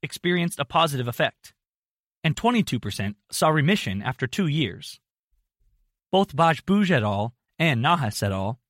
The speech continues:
use the same criteria for clinically significant remission, defined as the absence of clinically significant depressive symptoms. Results from neuroimaging studies suggest that the mood-enhancing benefits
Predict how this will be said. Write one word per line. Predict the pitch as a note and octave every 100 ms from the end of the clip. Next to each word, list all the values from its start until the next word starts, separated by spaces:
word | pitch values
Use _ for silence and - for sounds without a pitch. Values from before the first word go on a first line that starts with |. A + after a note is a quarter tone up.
| _ _ -
use | F3 F#3+ E3 _ _
the | E3
same | - G#3 G#3+
criteria | - G3 - A#2 G2+ F#2+ - -
for | C#3+
clinically | - F#3 G3 G#3
significant | - D#3 C3 D3+ - A#2+ A#2+
remission, | C#3 - F#2 G2+ _ _ _ _ _ _ -
defined | C#3 E3+ C#3 B2+ A#2+ _ -
as | D#3
the | E3 D3
absence | D#3 - G#3 G3 -
of | -
clinically | - F#3 F#3+ F#3+
significant | - D3+ C3+ C3 - C3+ - _ _
depressive | C#3 - D#3+ - G#2+
symptoms. | - D3 - A2 A#2+ - _ _ _ _ _ _ _ _ _ _ _ _ _ -
Results | F3 G#3 C4 -
from | - F3
neuroimaging | E3+ D3+ C#3 D#3+ A#2 G#2
studies | - G2 G2+ G#2 - _ _ _
suggest | - C3+ F3+ C#3 - - _ _ -
that | F3+
the | E3+
mood-enhancing | F#3 A3 G3 F#3 F#3 D3+
benefits | C3 E3+ - E2 -